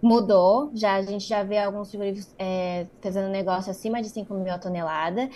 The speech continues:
e além dessa negociação que, é, isso acaba impactando o faturamento dos frigoríficos, a gente também tava vendo que alguns cortes que saíam pra China tava ficando tudo aqui no mercado interno.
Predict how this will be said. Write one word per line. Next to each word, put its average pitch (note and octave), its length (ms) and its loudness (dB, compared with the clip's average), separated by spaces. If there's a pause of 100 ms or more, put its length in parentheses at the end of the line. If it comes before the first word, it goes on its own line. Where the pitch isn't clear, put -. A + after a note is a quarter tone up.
(220)
e B3 140 4
além A#3+ 560 2
dessa A#3+ 460 -6
negociação G3+ 680 -6
que, F#3 380 -4 (160)
é, F3+ 420 0
isso F#3+ 140 -4
acaba F#3+ 180 -4
impactando F#3+ 400 -4
o F3+ 40 -8
faturamento F3+ 520 -4
dos F3+ 160 -10
frigoríficos, F#3+ 840 0
a G3+ 60 4
gente G3+ 240 -2
também G#3+ 220 -4
tava G#3+ 240 0
vendo G#3+ 400 -2
que A#3 120 -4
alguns A#3 340 -6
cortes G3+ 500 -4
que - 140 -12
saíam G#3 420 -4
pra G#3+ 200 -8
China A3+ 360 -4
tava A#3 260 0
ficando A3+ 280 -6
tudo C4+ 140 -2
aqui C#4+ 160 -4
no C#4 140 -2
mercado C4+ 300 -6
interno. F3+ 540 -4